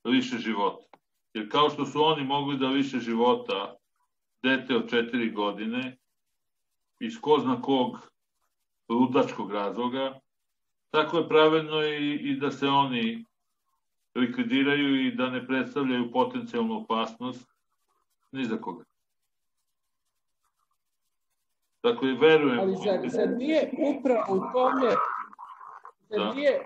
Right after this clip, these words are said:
Speaker 2: upravo to ono što hoćemo da izbegnemo? Da, da, da mi kao država, kao narod, suvereno telo jedne
Speaker 1: Dobro.
Speaker 2: države, nećemo da se izjednačimo sa, sa jednom takvom ličnošću. Da sad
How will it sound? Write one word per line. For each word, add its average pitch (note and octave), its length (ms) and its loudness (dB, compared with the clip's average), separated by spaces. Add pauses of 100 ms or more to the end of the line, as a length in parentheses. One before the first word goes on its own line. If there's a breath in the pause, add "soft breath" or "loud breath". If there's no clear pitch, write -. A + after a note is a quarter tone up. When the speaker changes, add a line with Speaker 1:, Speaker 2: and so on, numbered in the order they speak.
(100)
Speaker 2:
upravo B3+ 580 2
to B3+ 280 4
ono B3 160 0
što A#3+ 160 0
hoćemo A#3+ 540 2
da G#3 120 0
izbegnemo? G3 680 0
Da, - 360 -4
da, E3+ 160 -4
da F3+ 180 -4
mi A#3 300 -4
kao A#3+ 260 2
država, A3+ 680 0
kao G#3+ 260 2
narod, G#3 580 2 (1200)
suvereno G#3 840 2 (120)
telo G#3+ 560 4 (220)
jedne G3+ 380 0
Speaker 1:
Dobro. G#3 260 2
Speaker 2:
države, A#3+ 560 2
nećemo A3+ 480 -2
da G#3+ 160 -2
se G#3+ 180 -8
izjednačimo A3+ 880 -2
sa, A3 280 -2
sa - 160 -10 (120)
jednom A3+ 320 0
takvom A#3 460 -2
ličnošću. E3 540 -4
Da D#3 100 -2
sad G#3+ 200 0